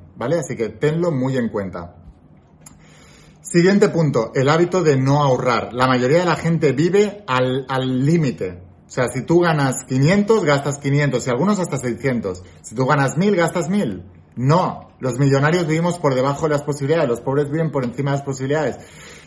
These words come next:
Tienes que ahorrar. Ahorrar por ahorrar, no, ahorrar por invertir. Primero, ¿en qué inviertes? Me compro una casa, me compro bitcoins, me compro bitcoins y juego a la lotería. No compres eso. Invierte en ti, invierte en formación, fórmate.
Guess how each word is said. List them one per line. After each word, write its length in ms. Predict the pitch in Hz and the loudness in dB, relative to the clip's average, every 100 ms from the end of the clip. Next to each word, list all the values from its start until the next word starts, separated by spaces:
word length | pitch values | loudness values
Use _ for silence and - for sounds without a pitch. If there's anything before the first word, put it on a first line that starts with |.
| - | -6
Tienes 280 | - 175 175 | 0 2 2
que 80 | 175 | 2
ahorrar. 560 | 151 170 143 - - - - | 2 2 0 -4 -16 -20 -2
Ahorrar 340 | 131 147 196 | 2 4 4
por 120 | 202 202 | 2 2
ahorrar, 360 | 170 185 170 | 2 0 0
no, 200 | 135 170 | 0 2
ahorrar 320 | 127 127 165 | 0 0 0
por 120 | 180 175 | 0 -2
invertir. 540 | 160 139 139 180 123 | 0 -2 0 -2 -2
Primero, 300 | 139 151 196 | 0 0 2
¿en 80 | 196 | 0
qué 100 | 175 | 0
inviertes? 560 | 147 165 165 120 107 | 2 2 2 0 -2
Me 100 | 127 | -4
compro 240 | 120 165 185 | 0 0 2
una 140 | 170 | -2
casa, 280 | 165 202 156 | -2 -2 -2
me 120 | 127 | -2
compro 260 | 165 165 180 | 0 2 2
bitcoins, 500 | 170 - 196 170 107 | 0 0 0 0 -2
me 120 | 131 | 0
compro 260 | 165 165 160 | 0 2 0
bitcoins 360 | 165 190 180 | 0 -4 -4
y 20 | |
juego 200 | 185 180 | -4 0
a 80 | 175 | 2
la 60 | 160 | 2
lotería. 400 | 156 151 180 139 | 2 2 2 0
No 360 | 131 156 175 | 2 2 2
compres 400 | - 180 175 156 | 4 2 4 2
eso. 520 | 185 - 147 104 95 - - - - - - _ _ - - - | 2 0 -2 -2 -6 -14 -20 -20 -20 -20 -20 _ _ -20 -16 -2
Invierte 460 | 147 143 175 180 | 4 6 6 4
en 120 | 185 - | -2 0
ti, 480 | 175 170 101 87 - - _ - - | 2 2 -2 -8 -20 -20 _ -10 2
invierte 440 | 143 139 175 185 | 4 6 4 4
en 80 | 175 | 0
formación, 800 | 170 160 143 - 160 160 110 87 - - | 0 0 0 2 2 2 0 -6 -18 -20
fórmate. 840 | - 170 185 165 127 110 95 87 | -2 2 2 2 -2 -4 -6 -8